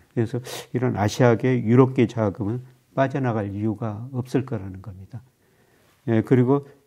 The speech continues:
중요한 거는, 예, 미국이 여기서 금리를 얼마나 더 올리느냐, 이게 남아있는데요. 지난 오-, 구월 에프엠씨 점도표 보면 올해 한 번 올리고 이천이십육 년까지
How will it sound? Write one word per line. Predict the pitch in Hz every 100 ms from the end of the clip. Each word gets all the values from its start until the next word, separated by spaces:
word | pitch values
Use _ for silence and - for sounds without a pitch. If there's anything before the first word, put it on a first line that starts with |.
| _
중요한 | - 131 131 135 123
거는, | 117 117 143 143 _ _ - _ _ _
예, | 117
미국이 | 104 135 160 143
여기서 | 117 123 127
금리를 | 127 120 113 117 131 151 156 _ _ _ _ _ _ _ -
얼마나 | 113 131 151
더 | 135 110
올리느냐, | 107 110 110 104 98 107
이게 | 107 127
남아있는데요. | 117 107 101 95 92 107 123 - _ _
지난 | - 123 113
오-, | 123 -
구월 | - 131 120
에프엠씨 | 113 110 135 110 -
점도표 | 113 113 117 - 104
보면 | 101 104 120
올해 | 120 113 131
한 | 127 160
번 | 156 135
올리고 | 104 101 101 127 127 - -
이천이십육 | 127 139 110 113 - 110
년까지 | 107 110 98 - 101 120